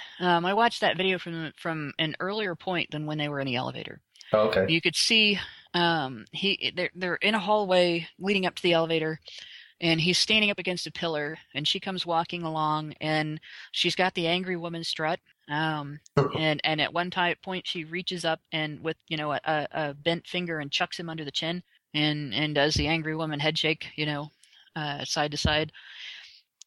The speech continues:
Speaker 1: So she's already doing that. They're already in conflict. Emotions are already running high. They get into the elevator, and she's, she's pushing him. She's getting in, in his face. He's yelling at her, and then he backs away from her,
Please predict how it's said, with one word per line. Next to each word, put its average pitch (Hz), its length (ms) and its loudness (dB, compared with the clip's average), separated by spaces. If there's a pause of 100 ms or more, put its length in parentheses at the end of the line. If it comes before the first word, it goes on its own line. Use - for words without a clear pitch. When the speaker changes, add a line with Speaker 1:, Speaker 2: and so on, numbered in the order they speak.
(160)
Speaker 1:
So 185 100 -4
she's 185 180 2
already 196 360 2
doing 190 280 -2
that. 147 260 2 (240)
They're 156 240 0
already 175 340 4
in 175 80 0
conflict. 147 580 -4
Emotions 156 440 -2
are 143 120 -2
already 170 360 4
running 156 220 0
high. 139 440 -4 (260)
They 147 100 0
get 175 160 6
into 202 160 4
the 175 100 2
elevator, 165 520 2
and 135 120 -4
she's, - 420 -4 (120)
she's - 300 0
pushing 175 380 0
him. 165 100 -6
She's 165 220 -4
getting 165 320 -2
in, 165 300 -8
in 156 140 -2
his 160 140 -4
face. 151 540 -2 (300)
He's 185 300 -2
yelling 170 360 -2
at - 80 -6 (160)
her, 151 440 -6 (380)
and 165 160 2
then 156 120 0
he 175 220 -6
backs 156 420 -4
away 151 260 -4
from 131 240 -10
her, - 260 -10